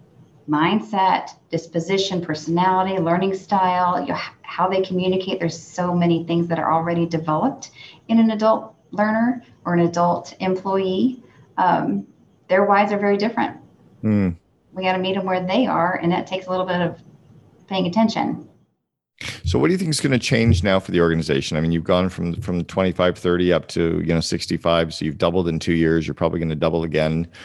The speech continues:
Speaker 1: Mm-hmm.
Speaker 2: Are you, um, a-, a-, so there's that question. What do you think is gonna be changing? And then what's it like working with these four offices and, and the, um, the kind of, was that part of the intention, or did it just evolve to that?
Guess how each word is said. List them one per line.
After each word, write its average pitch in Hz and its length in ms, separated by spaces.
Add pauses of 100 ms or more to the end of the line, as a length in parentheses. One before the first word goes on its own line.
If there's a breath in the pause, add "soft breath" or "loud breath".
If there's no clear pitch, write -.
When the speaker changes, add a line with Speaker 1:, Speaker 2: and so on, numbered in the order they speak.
(300 loud breath)
Speaker 1:
Mm-hmm. 170 140
Speaker 2:
Are 104 100
you, 107 500
um, 92 300
a-, 90 220
a-, - 240 (120)
so 113 180
there's 101 160
that 117 200
question. 92 320
What 95 80
do 101 60
you 98 40
think 104 120
is - 80
gonna 98 140
be 92 80
changing? 92 420
And 95 80
then 90 100
what's 110 180
it - 60
like 107 340
working 90 460
with 85 240
these 85 240
four 85 260
offices 76 600
and, 76 260
and 76 300
the, 76 340
um, - 380 (380)
the 82 160
kind 85 220
of, 71 220 (840)
was 92 280
that 101 220
part 101 180
of 98 60
the 95 100
intention, 104 520
or 87 140
did 82 160
it 78 200
just - 520
evolve 76 400
to 78 120
that? 65 280